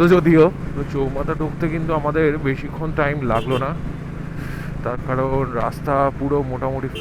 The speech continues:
ফাঁকা একদম, খুব কম সংখ্যক গাড়ি চলছে। ঠিক আছে, অমিত এখন আসেনি, just আসছে। তার আগে আমরা তাহলে একটু দাঁড়িয়ে নিই এখানে। তো অমিত চলে এসেছে, ভোরের আলো ফুটে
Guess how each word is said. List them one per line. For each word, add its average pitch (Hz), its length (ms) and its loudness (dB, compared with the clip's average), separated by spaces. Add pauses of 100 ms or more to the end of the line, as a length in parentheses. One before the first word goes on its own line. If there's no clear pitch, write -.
ফাঁকা 123 400 0 (140)
একদম, 101 260 -4 (300)
খুব 160 120 -2 (100)
কম 139 140 0 (100)
সংখ্যক 151 380 -2
গাড়ি 127 160 2 (100)
চলছে। 123 320 -2 (640)
ঠিক 165 160 -8 (100)
আছে, 160 220 -8 (360)
অমিত 143 200 -8 (100)
এখন 151 160 -10 (140)
আসেনি, 143 380 -6 (220)
just 131 320 -6 (520)
আসছে। - 280 -8 (380)
তার 117 180 -12
আগে - 140 -16 (160)
আমরা 147 240 -12
তাহলে 156 220 -12
একটু - 160 -14 (100)
দাঁড়িয়ে 120 280 -8
নিই 113 120 -14
এখানে। 107 200 -14 (380)
তো 151 80 4 (400)
অমিত 180 220 2 (300)
চলে 165 260 4
এসেছে, 196 300 6 (480)
ভোরের 156 340 4
আলো 160 200 6
ফুটে 156 220 0